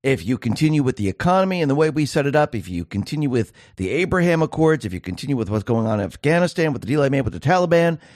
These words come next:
if you continue to do all of these things, especially on the border, build the wall, secure the border, your administration is gonna do excellent. It's gonna be fantastic." But he knew they weren't going to do this. He knew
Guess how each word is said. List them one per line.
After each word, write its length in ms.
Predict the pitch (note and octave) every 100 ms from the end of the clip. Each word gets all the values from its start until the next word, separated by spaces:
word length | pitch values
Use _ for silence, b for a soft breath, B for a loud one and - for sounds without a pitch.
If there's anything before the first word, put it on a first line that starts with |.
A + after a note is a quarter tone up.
| B B -
if 200 | D#3 B2
you 100 | C3
continue 500 | C#3 B2 G#3 B3 B3+
to 120 | A3+
do 200 | D#3+ E3+
all 220 | C#3+ D3
of 100 | C3+
these 200 | C#3 B2
things, 200 | B2+ B2
especially 480 | A2 - A3+ G3+ E3
on 140 | D3
the 80 | D#3
border, 280 | A2 A#2+ A#2
build 260 | A#2+ E3
the 80 | E3
wall, 320 | B2+ A#2+ B2
secure 340 | A#2+ - - F#3
the 80 | F3
border, 380 | C3+ A#2+ A#2+ - b b b _
your 240 | - D3 B3
administration 560 | G3+ F3+ - E3 E3+
is 60 | C#3+
gonna 160 | B2 A2+
do 220 | A2 G2+ _ _ _ _ _ _ -
excellent. 520 | G#3 - - F2 - -
It's 140 | F3 -
gonna 140 | A#3
be 200 | G#3+ - _ _ -
fantastic." 720 | G#3 E3+ D3 B2+ - F#2 _ B B B B
But 100 | C4
he 80 | C4+
knew 320 | A#3 C#4+ D4+
they 180 | A#3 G#3+
weren't 460 | D3+ D3 E3+ -
going 380 | C#3 C3 C3+ D#3
to 100 | E3+
do 220 | F#3 B3+
this. 240 | A#3+ B2+ - B B
He 240 | F3 A3
knew 460 | G3+ B3+ C#4+ D#3